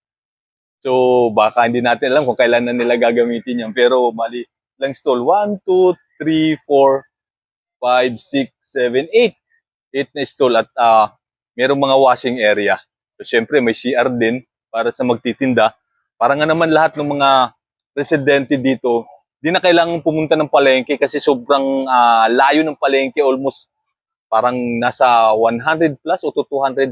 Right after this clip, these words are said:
plus yung pamasahe. No? Pagka may kasama ka, makakasave ng konti kasi madidivide yung pamasahe. Pero kapag ka-special, so hundred percent, one hundred mula rito papuntang bayan.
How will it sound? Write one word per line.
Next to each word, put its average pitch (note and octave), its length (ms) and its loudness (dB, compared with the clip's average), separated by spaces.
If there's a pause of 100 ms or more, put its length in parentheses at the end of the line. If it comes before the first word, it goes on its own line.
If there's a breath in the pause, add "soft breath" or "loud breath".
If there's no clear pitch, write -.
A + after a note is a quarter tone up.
plus B2+ 320 -6
yung A#2 160 -4
pamasahe. A2 640 -2 (720)
No? C#3 160 -2
Pagka D#3 240 0
may F#3+ 160 0
kasama F#3 320 2
ka, - 80 -4
makakasave D3+ 720 0
ng F#3 80 -6
konti C#3 560 0 (400)
kasi D3+ 240 -4
madidivide C3 640 2
yung B2+ 80 -6
pamasahe. B2 640 0 (720)
Pero C#3+ 320 2
kapag C#3+ 240 -4
ka-special, D3+ 640 2
so F#2+ 480 0 (160)
hundred C3 400 0
percent, G#2+ 480 -2
one A#2 240 0
hundred A#2 400 0
mula A2+ 240 2
rito A#2+ 240 0
papuntang A2 400 -6
bayan. A2 400 -2